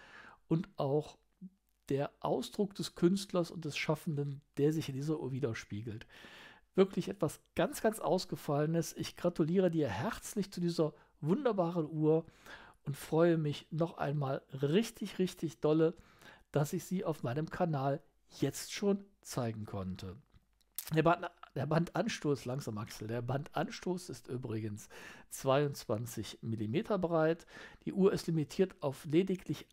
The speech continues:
hundert Stück. Umso erfreulicher, dass du davon ein Stück bekommen hast. Und als Werk verbaut ist das sechsundzwanzig einundsiebzig Punkt A S. Ich bin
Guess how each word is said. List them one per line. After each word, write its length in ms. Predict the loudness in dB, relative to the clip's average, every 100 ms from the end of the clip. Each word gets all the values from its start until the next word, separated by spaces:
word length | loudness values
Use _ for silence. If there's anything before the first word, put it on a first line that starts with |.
| _
hundert 580 | 2 2 2 0 0 -4
Stück. 380 | -2 -4 -4 -8 -20 -20 -20 -20 _
Umso 280 | 2 4 2
erfreulicher, 720 | -2 2 4 4 2 2 0
dass 320 | 0 -4 -6
du 140 | -2 2
davon 520 | 2 2 -2 -4 -4
ein 280 | -6 -4 -6
Stück 280 | -8 -12 -12
bekommen 440 | -6 -2 0 2
hast. 360 | 2 2 -2 -14 -20 -20 -20 -20 _ 0
Und 240 | 0 0 -4 -4
als 380 | -2 -4 -8 -10
Werk 400 | 0 2 2 2
verbaut 600 | 0 0 2 2 2 -2
ist 360 | -6 -6 -10 -14
das 560 | -10 -10 -8 -8 -10 -14 _ _ _ _
sechsundzwanzig 1120 | -6 -2 -2 -2 -10 -4 -2 -2 -2 -6 -8 _
einundsiebzig 800 | 0 2 2 0 -4 -6 -8 -6
Punkt 320 | -4 -2 -4 -4
A 100 | -4
S. 400 | 0 -2 -2 -12 _ -20 -20 -20 _
Ich 220 | -8 -4
bin 240 | -4 -6